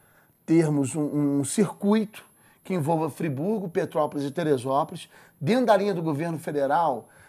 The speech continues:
trabalha essa noção do turismo de regionalização. Então, você consegue atrair recursos para investimento e reavivamento do respectivo turismo. Porque, realmente, não pode a lei tão somente ficar no papel.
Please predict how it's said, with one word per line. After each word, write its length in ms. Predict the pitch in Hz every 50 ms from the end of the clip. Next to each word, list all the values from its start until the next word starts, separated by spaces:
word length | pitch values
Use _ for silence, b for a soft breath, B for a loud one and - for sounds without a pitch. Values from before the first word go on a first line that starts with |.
| b b
trabalha 380 | - 175 160 151 139 165 185 190
essa 180 | 180 - - 190
noção 320 | 180 165 143 - 190 196
do 100 | 165 170
turismo 440 | 147 - 185 160 165 185 180 202 202
de 120 | 147 160 175
regionalização. 1080 | 165 190 196 190 196 190 190 180 170 170 180 165 190 175 - - - 160 139 139 131 - b b b b b b b b b b -
Então, 160 | 135 185 202
você 240 | 185 196 - 220 208
consegue 680 | - 214 202 156 - - 214 208 208 190 156 139 143 147
atrair 360 | 151 160 - 180 165 165 180
recursos 720 | 180 185 180 151 - - 196 214 208 170 156 - 143 -
para 180 | - - 175 175
investimento 880 | 170 156 151 185 190 170 - - 165 151 147 156 180 180 175 - 202 b b b b b
e 80 | - 160
reavivamento 1000 | 165 160 180 214 233 226 202 156 170 226 190 190 208 180 165 170 190 220 220 180
do 100 | 165 175
respectivo 640 | 170 170 156 170 - 180 139 - - - 180 160 165
turismo. 600 | 151 - 185 151 151 156 151 135 110 117 107 107 - b b b b b b b b b b b -
Porque, 240 | 202 160 - 240
realmente, 560 | 226 196 214 - 302 302 240 220 185 139 - 170
não 140 | 220 233
pode 400 | 175 - 202 220 240 247 185 156
a 60 | 190 151
lei 340 | 147 160 185 196 175 147 -
tão 220 | - - 202 190
somente 440 | 170 - 196 165 147 156 180 156 -
ficar 460 | - 190 - - 156 170 185 196 196 -
no 80 | 196 165
papel. 600 | - 233 226 - 214 208 214 208 175 - -